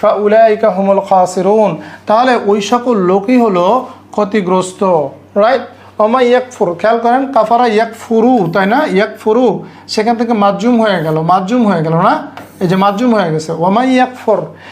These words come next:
এবং যে কি করে? কুফরি করে, অস্বীকার করে, তাকে, কাকে? তাকে।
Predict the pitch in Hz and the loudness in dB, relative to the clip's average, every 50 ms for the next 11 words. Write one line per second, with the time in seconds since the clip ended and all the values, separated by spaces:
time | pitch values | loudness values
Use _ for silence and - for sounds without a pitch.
0 | - - - 208 214 220 254 269 262 240 220 185 170 170 202 233 220 196 185 190 | -12 -2 0 2 2 4 2 2 2 0 -2 -4 -4 -2 2 2 4 4 4 4
1 | 202 220 247 262 254 247 - - - - - - - - - 214 202 - 214 214 | 4 2 2 0 -2 -6 -12 -20 -20 -20 -20 -20 -14 -4 -2 -2 0 2 2 2
2 | 214 220 226 240 - - - - - - - - - - - 240 240 233 247 254 | 2 2 0 -2 -8 -14 -20 -20 -20 -20 -20 -20 -16 -6 -2 -2 -2 0 0 -2
3 | 240 - 208 190 175 180 190 220 254 262 262 - - - - - - - 208 185 | 0 2 2 2 4 4 2 2 0 -2 -4 -8 -14 -20 -20 -10 -4 -2 -2 -2
4 | - - 254 240 262 247 226 220 214 190 180 190 220 214 208 208 - 190 170 156 | -2 -2 -2 0 0 0 2 0 0 -2 -2 -2 -4 -4 -4 -2 -2 -2 -2 -2
5 | 156 - 190 190 - 247 262 262 269 247 214 - - - 196 160 143 | 0 0 0 0 0 0 -2 0 0 -2 -2 -2 -2 -4 -6 -6 -6